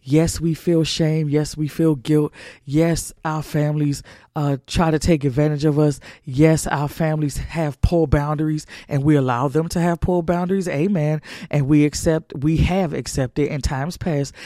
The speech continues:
things that were not good and acceptable and pleasing unto God for our lives. But today, no more. I say no more. I say no more. Set boundaries.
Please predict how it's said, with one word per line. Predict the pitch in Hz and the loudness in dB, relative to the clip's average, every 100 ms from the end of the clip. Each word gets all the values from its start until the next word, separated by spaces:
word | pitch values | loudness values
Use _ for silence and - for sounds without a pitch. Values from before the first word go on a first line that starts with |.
| - | -18
things | - 165 151 | -4 0 0
that | 147 139 | 0 0
were | 131 | 0
not | 135 143 135 | 0 -2 -4
good | 135 151 | 0 0
and | 143 | 0
acceptable | 135 - 151 139 143 139 165 - - - - | -4 -4 -4 -2 -4 -2 -4 -6 -20 -16 -4
and | 147 | -2
pleasing | - 165 151 143 147 | 2 2 2 0 -2
unto | 139 151 | -2 0
God | 147 143 | 0 0
for | - 151 | 0 -2
our | 143 | 0
lives. | 143 147 151 120 | 0 -2 -2 0
But | 147 | 0
today, | - 143 165 180 | 0 2 4 4
no | 160 160 | 0 -2
more. | 160 147 | -2 -4
I | - 160 | -4 -6
say | - 170 | -2 -2
no | 156 147 | 0 -2
more. | 147 160 160 135 131 _ _ _ _ _ _ _ _ _ _ _ _ - - - | 0 2 0 -2 -8 _ _ _ _ _ _ _ _ _ _ _ _ -20 -20 -10
I | - 156 | -4 0
say | - 151 | 2 2
no | 147 139 | 2 -2
more. | 147 160 151 135 123 _ _ _ _ _ _ _ _ _ _ _ _ _ _ _ _ _ _ _ _ _ _ _ _ _ | 2 2 2 -2 -10 _ _ _ _ _ _ _ _ _ _ _ _ _ _ _ _ _ _ _ _ _ _ _ _ _
Set | - - 185 175 139 | -10 0 2 2 0
boundaries. | 151 160 165 151 143 139 139 - | 0 2 2 0 0 -2 -6 -12